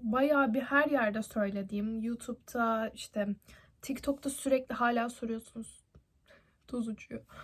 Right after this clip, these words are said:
Işık tam burada. O yüzden görüyorsunuz mecburen. Sorry bu arada.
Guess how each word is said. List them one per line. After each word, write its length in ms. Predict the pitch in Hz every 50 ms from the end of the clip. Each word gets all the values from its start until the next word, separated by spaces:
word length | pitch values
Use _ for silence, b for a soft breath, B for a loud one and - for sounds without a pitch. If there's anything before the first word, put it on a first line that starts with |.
| B B B B B
Işık 200 | - 285 277 -
tam 280 | - 294 294 294 277 240
burada. 280 | 233 196 - 190 196 - - - 240 - - -
O 60 | 233
yüzden 260 | 214 208 233 254 269
görüyorsunuz 580 | 233 226 214 214 214 202 - - - - 208 202
mecburen. 440 | 196 190 190 - - - - - - _ _ _ _ _ _ _ _ _ _ -
Sorry 380 | - - - 208 190 196 190 -
bu 80 | 196 -
arada. 380 | 202 - - - - - -